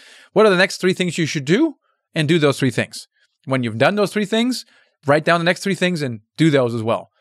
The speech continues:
If you're a bigger thinker, then allow yourself to think a little bigger, because I think you can really accelerate the process,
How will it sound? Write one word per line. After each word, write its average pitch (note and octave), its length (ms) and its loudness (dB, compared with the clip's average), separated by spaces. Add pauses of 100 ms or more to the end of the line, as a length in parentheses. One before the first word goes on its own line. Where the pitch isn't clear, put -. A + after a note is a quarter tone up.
(520)
If D#3 180 -2
you're G#3+ 220 4
a C#3 40 0
bigger G#3 360 2
thinker, C3+ 580 -4
then D#3+ 140 2
allow D3+ 300 4
yourself D#3 360 2
to C3+ 100 -4
think E3 240 -4
a C#3+ 60 -2
little C3 240 -2
bigger, A#2 300 0
because A#2+ 260 -2
I B2 80 2
think A3 260 -2
you D#3 100 -2
can C3 120 -4
really C#3+ 240 2
accelerate C3+ 560 0
the A2+ 60 -8
process, C#3+ 680 0